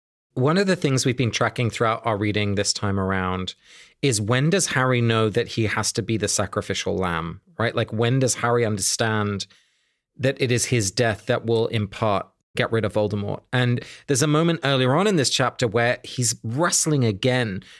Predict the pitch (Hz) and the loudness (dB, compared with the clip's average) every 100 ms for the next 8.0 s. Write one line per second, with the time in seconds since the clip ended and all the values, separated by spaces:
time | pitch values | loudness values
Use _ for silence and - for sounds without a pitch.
0 | _ 123 123 - 113 113 110 101 87 - | _ -2 0 0 2 2 2 0 -2 -2
1 | 123 123 123 113 123 - 139 202 170 139 | -2 0 0 0 -2 0 0 0 0 0
2 | 131 120 - 147 120 110 110 104 - - | 0 0 0 0 2 0 0 -2 -4 -4
3 | 101 98 92 90 - 90 117 131 117 - | -2 -2 -2 -4 -6 -6 -2 0 0 0
4 | 160 156 - 127 113 117 110 101 - - | 0 0 -2 -2 0 -2 0 -2 -4 -4
5 | 107 104 95 - - - - - 131 180 | -2 -2 -4 -8 -16 -20 -12 -2 0 2
6 | - 151 180 - 180 139 160 165 131 123 | 0 0 0 0 -2 0 0 0 0 0
7 | 147 143 147 135 127 107 156 185 101 90 | 0 0 0 0 0 0 2 2 0 -2